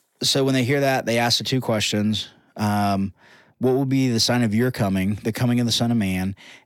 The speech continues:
and what will be the, uh, the end of the age?" Uh, one thing that we need to note is the word used here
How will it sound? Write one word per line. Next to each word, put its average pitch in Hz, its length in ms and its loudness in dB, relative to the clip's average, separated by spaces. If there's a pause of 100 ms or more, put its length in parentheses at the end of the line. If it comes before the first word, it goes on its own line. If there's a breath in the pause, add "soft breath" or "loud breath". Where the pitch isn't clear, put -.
(120)
and 123 380 2
what 113 140 0
will 107 80 0
be 110 180 0
the, 101 180 -2 (300)
uh, 95 400 -2
the 107 220 -2
end 113 200 2
of 98 160 -4
the 98 120 -2
age?" 90 540 -4 (320 loud breath)
Uh, 113 180 0
one 139 280 0
thing 151 420 -2
that 104 260 -2
we 117 100 0
need 117 120 2
to 104 80 -2
note 107 400 0 (640 loud breath)
is 110 560 0 (540 soft breath)
the 110 360 0
word 120 520 2
used 120 460 2
here 135 360 0